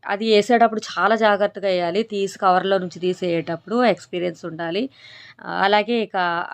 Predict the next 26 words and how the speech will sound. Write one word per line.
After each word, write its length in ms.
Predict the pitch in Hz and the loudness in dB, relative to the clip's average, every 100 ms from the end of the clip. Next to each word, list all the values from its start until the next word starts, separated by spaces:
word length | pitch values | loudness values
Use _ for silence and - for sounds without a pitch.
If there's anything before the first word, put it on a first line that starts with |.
| - _ - | -16 _ -16
ఆ 140 | 185 | -12
మూకిట్లో 540 | 185 196 220 240 240 233 | -8 -6 -4 -4 -2 0
నుంచి 340 | 220 220 226 | 0 0 -4
తీసేటప్పుడు 680 | 220 214 208 220 214 208 214 | -2 -4 0 2 2 2 0
కూడా, 340 | 202 226 277 302 - - - | 0 0 0 -4 -12 -18 -16
ఆ, 280 | - 190 190 | -8 -4 0
అది 180 | 196 208 | 0 0
ఎక్కువగా 560 | 202 196 190 240 240 240 | -2 -2 -2 -2 4 4
కాలినా 720 | 240 233 208 208 208 247 269 | 4 2 4 2 -2 -2 0
మాడిపోతాయి, 800 | 247 208 196 196 220 220 233 262 | 2 2 2 -2 -8 -6 -4 0
అలాగే 380 | 220 190 190 190 | 2 2 -2 0
కాలకుండా 560 | 190 175 185 208 208 | 2 4 2 -2 -4
తీసినా 360 | 202 202 208 208 | -2 -2 0 0
పచ్చి 280 | 208 180 - | 0 -4 -4
పచ్చిగుంటాయి. 720 | 190 185 185 180 175 185 254 277 - - - | -8 -8 -10 -6 -4 0 0 -2 -6 -16 -4
ఈక్వల్‌గా 680 | 208 202 - 214 214 208 | -2 -2 2 2 4 4
చక్కగా 480 | 226 220 196 196 208 | 4 4 0 4 6
అవి 220 | 202 180 | 6 2
కూడా 200 | 190 202 | -2 0
కాలాలి. 640 | 190 - 180 180 180 175 220 | 0 0 0 2 0 0 2
అది 200 | 185 180 | 2 0
కూడా 200 | 185 190 | -2 -2
చాలా 380 | 185 180 170 185 | 0 2 2 2
ఎక్స్పీరియన్స్ 640 | 185 - - 190 196 - | 0 -4 -10 -8 -8 -8
ఉండాలి 260 | 185 185 | -2 0
ఆ 40 | 175 | 0